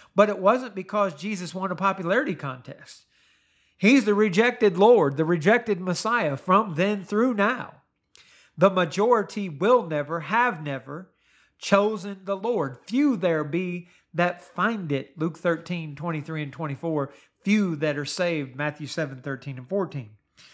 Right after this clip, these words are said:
The book of Revelation, after John writes to the seven churches in Asia about all the that they're gonna face and how the church is going to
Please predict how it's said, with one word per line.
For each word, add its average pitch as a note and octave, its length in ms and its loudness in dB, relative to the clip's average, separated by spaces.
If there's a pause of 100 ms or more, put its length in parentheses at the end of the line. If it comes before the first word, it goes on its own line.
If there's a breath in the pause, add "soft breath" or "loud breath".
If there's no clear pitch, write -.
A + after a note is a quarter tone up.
(200 loud breath)
The E3 100 2
book A#3 220 4
of F#3+ 80 -2
Revelation, A3+ 580 -2 (600 soft breath)
after F#3 360 0
John E3+ 600 -2 (260 soft breath)
writes E3+ 460 0
to F3 160 -10
the C#3+ 120 -8
seven E3 380 -2
churches E3 640 -4
in D3 260 -10
Asia D3+ 500 -2 (400 soft breath)
about D3+ 500 0
all E3 520 4
the C#3 220 -4 (300 soft breath)
that D3+ 180 -2
they're E3 140 0
gonna D3+ 240 -4
face E3+ 420 -2
and C#3+ 100 -10
how D3+ 160 -4
the C#3+ 140 -6
church D#3+ 440 -4
is C3+ 140 -6
going D3 320 -6
to C3+ 240 -8